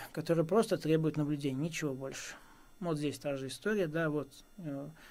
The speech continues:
узелочек гипоэхогенный, вот зона кистозной трансформации, ну и вот узел с практически полной кистозной трансформацией. Заметьте, что несмотря на наличие раз, два, трех узлов,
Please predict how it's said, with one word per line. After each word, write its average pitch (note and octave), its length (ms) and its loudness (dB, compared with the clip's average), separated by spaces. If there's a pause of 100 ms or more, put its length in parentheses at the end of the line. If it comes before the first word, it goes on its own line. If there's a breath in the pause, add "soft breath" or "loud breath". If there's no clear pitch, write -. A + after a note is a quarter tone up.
(200 loud breath)
узелочек E3+ 480 4
гипоэхогенный, D#3+ 920 2
вот D3+ 200 -2
зона D3 260 0
кистозной D3+ 400 -2
трансформации, D3 600 -6
ну G#3 80 -2
и G#3 60 4
вот E3 280 2
узел D#3 220 2
с D#3 60 -6
практически D#3 480 -4
полной D#3+ 400 4
кистозной D3+ 440 -4
трансформацией. D3 600 -4
Заметьте, E3+ 420 4
что - 160 -8
несмотря E3 380 4
на E3+ 80 2
наличие D#3 400 2
раз, D#3 360 0
два, D3 360 0 (280)
трех D#3+ 380 4
узлов, E3+ 380 2